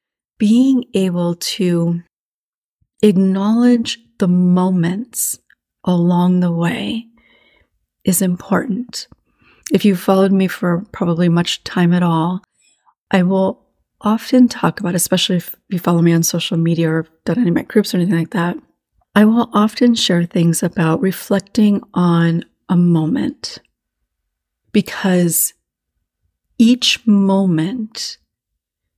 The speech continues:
gives you a glimpse into that possibility. Even if it doesn't fully register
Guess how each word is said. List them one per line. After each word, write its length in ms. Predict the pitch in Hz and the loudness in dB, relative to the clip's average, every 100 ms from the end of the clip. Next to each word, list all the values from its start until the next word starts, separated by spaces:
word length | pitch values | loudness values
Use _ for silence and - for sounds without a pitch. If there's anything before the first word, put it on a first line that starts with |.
| _ _ _ | _ _ _
gives 280 | 190 190 170 | 0 0 2
you 180 | 196 185 | 0 0
a 60 | |
glimpse 960 | 170 _ 185 180 170 160 - - - - _ _ _ | -4 _ -2 2 2 0 -4 -8 -8 -8 _ _ _
into 320 | - 180 175 185 | 0 2 0 -4
that 240 | 175 - | -4 -4
possibility. 1000 | - 175 - 180 185 208 208 240 233 _ _ _ _ _ _ _ _ _ _ - | -6 -4 -4 -8 -8 -10 -10 -12 -16 _ _ _ _ _ _ _ _ _ _ 2
Even 380 | 240 277 339 330 | 4 6 2 0
if 120 | 320 | -2
it 140 | 277 | -2
doesn't 400 | 226 214 202 214 | 0 0 0 -2
fully 600 | - - 220 202 208 220 | -12 -4 0 2 2 2
register 880 | 202 175 160 - 208 - - 240 240 | 2 0 -2 -2 -6 -6 -4 -4 -4